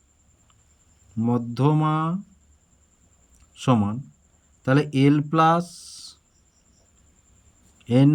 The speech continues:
by two minus C F by F into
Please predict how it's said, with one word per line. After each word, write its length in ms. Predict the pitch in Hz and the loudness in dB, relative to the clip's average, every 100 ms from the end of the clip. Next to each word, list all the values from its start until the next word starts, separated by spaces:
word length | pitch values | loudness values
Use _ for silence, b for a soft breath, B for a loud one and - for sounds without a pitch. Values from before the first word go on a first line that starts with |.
| 156 | 2
by 140 | 160 160 - | 0 -2 -4
two 200 | 143 143 196 214 _ _ _ _ _ _ _ | -2 0 -2 -8 _ _ _ _ _ _ _
minus 560 | 113 120 127 143 151 156 - | -4 0 2 2 2 -2 -6
C 20 | 143 139 143 175 | -2 2 2 0
F 20 | 175 _ _ _ _ _ _ _ - | -4 _ _ _ _ _ _ _ -12
by 260 | 107 120 135 143 139 175 | -2 2 4 4 4 2
F 40 | - _ _ - 131 | -4 _ _ -6 0
into 320 | 131 127 | 0 -2